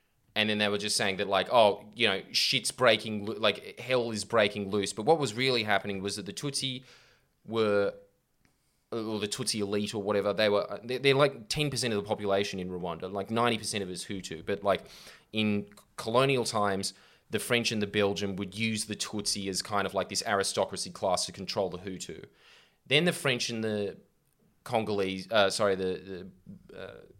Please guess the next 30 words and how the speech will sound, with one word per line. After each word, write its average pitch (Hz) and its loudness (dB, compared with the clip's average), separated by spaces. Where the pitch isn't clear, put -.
bl-, 107 -10
fuck, - -6
uh, 104 -8
just 110 -14
mo-, 127 0
most 127 4
of 101 -10
the 98 -2
French 98 -4
anyway, 95 2
they, 104 4
they 107 2
felt - 4
sorry 107 4
about 95 0
what 104 0
they 101 6
had 98 0
done, 101 0
Belgium, 104 0
they 113 4
felt 156 4
sorry 113 6
about 104 6
what 104 2
they 104 6
had 92 0
done, 98 -2
so 98 0
they, 95 0